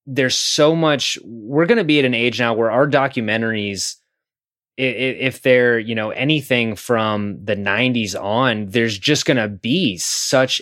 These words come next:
an incredible amount of footage to use. I think it'd be almost a crime not to. Um, and, and you can have goings on.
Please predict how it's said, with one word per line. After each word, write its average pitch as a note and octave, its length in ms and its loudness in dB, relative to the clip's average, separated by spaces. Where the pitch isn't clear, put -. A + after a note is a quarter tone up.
an A#2 140 -8
incredible A#2 680 0
amount G#2 300 -2
of F#2 100 -8
footage B2 480 0
to A2 80 -6
use. A#2 340 0
I G2+ 120 -2
think A#2+ 140 -2
it'd G#2 60 -4
be G#2+ 120 0
almost G#2+ 360 -6
a A2 100 -4
crime A#2 600 0
not G2 340 -4
to. C#2+ 320 -12
Um, A2 380 -6
and, C3 180 -4
and B2+ 180 -4
you D#3 160 -2
can D#3+ 180 0
have A#2+ 680 0
goings A#2+ 500 0
on. G#2+ 540 0